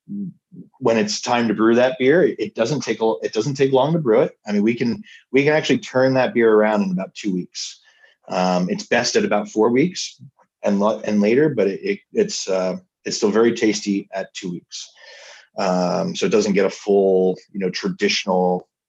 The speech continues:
uh, cold storage lagering. Um, but, uh, at any rate, so, you know, back then we were, but now it's, it's, uh, "Oh, we've gotta brew that. Okay, let me make room for it in the schedule among these other things that we're excited about because they're new, they're,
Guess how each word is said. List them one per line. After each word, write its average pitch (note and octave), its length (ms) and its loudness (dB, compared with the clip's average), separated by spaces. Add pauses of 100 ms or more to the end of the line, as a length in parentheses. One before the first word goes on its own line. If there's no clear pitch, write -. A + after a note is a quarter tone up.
(140)
uh, F2+ 320 -8
cold G#2 360 2
storage F#2 440 -2
lagering. - 480 -10 (920)
Um, - 440 -18
but, - 280 -6 (100)
uh, F2+ 280 -2
at G#2+ 140 2
any A2 260 2
rate, E2+ 220 -4
so, G#2 200 0 (520)
you - 160 -6
know, - 160 -10
back E3+ 200 0
then F#3 200 4
we B2 100 2
were, F#2 160 2
but A2+ 140 0
now C#3 220 2
it's, - 360 -4
it's, A2 300 0
uh, G#2 320 2
"Oh, A#2 360 0
we've A#2 140 -2
gotta A#2+ 160 2
brew A2+ 200 4
that. F#2 160 2
Okay, A2 200 0
let G#2+ 140 2
me A#2 80 2
make G#2+ 180 -2
room A2 220 0
for G#2 180 0
it G2 60 -2
in G2 60 -8
the F#2+ 40 -4
schedule G2 380 -2
among F#2+ 220 -2
these F#2+ 200 -4
other A2+ 220 2
things F#2 300 -6
that F#2 100 -12
we're G2 100 -2
excited F#2+ 360 -2
about F#2 280 -4
because F#2 640 -2
they're F#2+ 120 -4
new, F#2 340 -2
they're, F2+ 220 -8